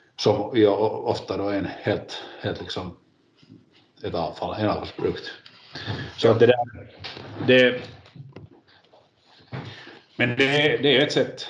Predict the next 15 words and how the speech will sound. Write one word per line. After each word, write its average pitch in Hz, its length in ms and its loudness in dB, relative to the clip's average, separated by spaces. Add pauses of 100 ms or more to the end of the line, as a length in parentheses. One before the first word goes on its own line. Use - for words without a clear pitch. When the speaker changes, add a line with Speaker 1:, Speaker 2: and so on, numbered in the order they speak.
(100)
Speaker 1:
ett 143 160 -2
sätt 123 200 -2
att 123 60 -4
lagra. 98 320 -2 (580)
Eh, 113 80 -10 (100)
men 113 140 -2
att 95 100 -6
ju 120 100 0
fler 135 420 2 (240)
omvandlingar 104 720 -4
du 113 80 -2
har 110 440 -2 (100)
i - 80 -16
systemet - 580 -14 (600)
Speaker 2:
Mm. 139 320 -8